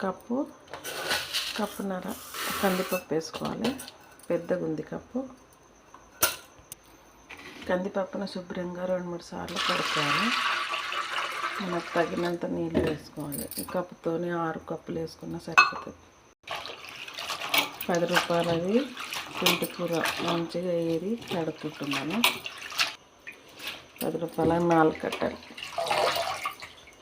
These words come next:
ఒక పది పదిహేను పచ్చిమిర్చి వేసుకోవాలి. కొంచెం మేము ఘాటే తింటాము. ఒక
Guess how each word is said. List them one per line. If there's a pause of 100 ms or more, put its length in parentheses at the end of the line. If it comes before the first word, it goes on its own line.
(720)
ఒక
పది (100)
పదిహేను
పచ్చిమిర్చి
వేసుకోవాలి. (1200)
కొంచెం
మేము (140)
ఘాటే
తింటాము. (3500)
ఒక